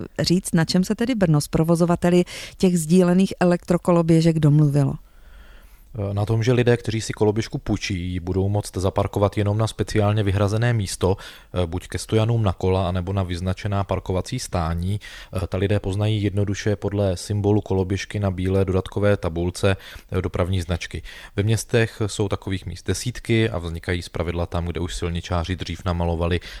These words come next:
Speaker 2: anebo ještě dál malují modré parkovací zóny.
Speaker 1: Mhm. Co když ale někdo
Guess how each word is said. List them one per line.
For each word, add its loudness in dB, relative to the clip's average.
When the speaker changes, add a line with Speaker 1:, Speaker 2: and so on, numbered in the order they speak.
Speaker 2:
anebo -2
ještě -2
dál 2
malují -2
modré -2
parkovací -8
zóny. -8
Speaker 1:
Mhm. 4
Co 2
když 2
ale 6
někdo 4